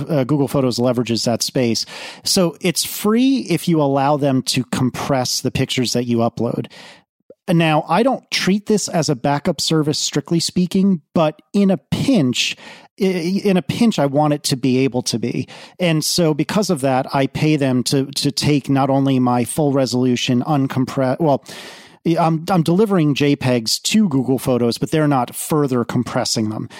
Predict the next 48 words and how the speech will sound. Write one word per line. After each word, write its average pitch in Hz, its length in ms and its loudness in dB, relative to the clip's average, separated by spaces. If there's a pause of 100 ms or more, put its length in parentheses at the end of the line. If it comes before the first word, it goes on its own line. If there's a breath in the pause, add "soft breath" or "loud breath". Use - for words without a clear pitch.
which 147 280 0
they 160 160 2
would 175 400 0
do 131 440 2
if 156 220 -2
you 135 100 2
chose 131 420 0
their 117 180 0
free 135 260 0
plan. 113 380 -2
And 143 100 2
additionally, 170 420 2
I 151 140 2
am 160 320 2
uploading 135 640 0
some 160 760 2 (320 loud breath)
raw 151 320 2
files 117 560 0
from 123 260 0
our 117 160 2
big 139 280 0
camera, 110 460 0 (340 loud breath)
which 147 220 -2
are, 131 100 0
you 135 100 0
know, 123 80 0
fifteen 135 480 0
megs 120 240 0
a - 20 -2
sh-, - 200 -6
uh, 143 580 0 (100)
a, - 120 -2
a 143 40 0
picture, 127 480 -2
and 127 240 -2
those 165 240 2
are 147 60 0
going 127 320 0
in 120 180 0
as 135 300 0
raw 123 160 2
files 117 320 -2
to - 80 -6
Google 123 200 -2
Photos 117 360 -2
as 110 120 -4
well. 110 260 0
So 151 260 0